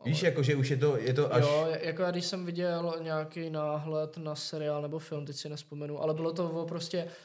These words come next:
Speaker 2: anglický, jakoby, anglickým království a myslím, že hlavního jakoby hrdinu nebo prince, krále nebo tak něco, tak hrál prostě taky zase herec jako tmavý pleti.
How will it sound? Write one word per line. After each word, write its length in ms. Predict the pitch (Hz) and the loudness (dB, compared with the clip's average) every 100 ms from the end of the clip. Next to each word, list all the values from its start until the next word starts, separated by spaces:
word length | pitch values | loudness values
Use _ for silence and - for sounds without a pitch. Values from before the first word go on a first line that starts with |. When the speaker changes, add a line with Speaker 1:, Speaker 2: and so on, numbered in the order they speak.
| - _ | -20 _
Speaker 2:
anglický, 500 | 156 156 175 170 - | -2 0 2 0 -2
jakoby, 560 | 175 170 175 180 175 165 - - _ _ _ _ | -2 -2 0 0 0 -2 -6 -18 _ _ _ _
anglickým 420 | - 147 151 208 202 | -4 -2 0 0 2
království 720 | 139 135 135 - 143 139 156 | 4 4 2 -2 -2 -2 -2
a 140 | 156 | -4
myslím, 320 | 151 - 160 | -2 -2 -2
že 120 | 160 | 0
hlavního 800 | 156 147 139 139 139 165 175 170 | 0 0 0 0 0 0 -2 0
jakoby 340 | 160 165 160 156 | -2 -2 -2 0
hrdinu 420 | 143 139 160 160 | 0 -2 -2 0
nebo 180 | 151 143 | 0 -2
prince, 480 | 147 151 156 156 | -2 -2 -2 -4
krále 400 | 143 151 139 151 | -2 -2 0 2
nebo 160 | 151 151 | 0 0
tak 180 | 147 147 | -4 -4
něco, 280 | 143 143 139 | -6 -4 -4
tak 140 | 143 | -4
hrál 200 | 147 147 | -2 -2
prostě 420 | 143 147 - 156 | -2 -4 -4 -4
taky 240 | - 135 147 | -4 -6 -6
zase 220 | 139 147 | -4 -2
herec 280 | 135 143 143 | -2 -2 -4
jako 160 | 143 | -6
tmavý 300 | 151 151 143 | -6 -4 -4
pleti. 460 | 170 156 131 123 135 | -2 -2 -2 -6 -8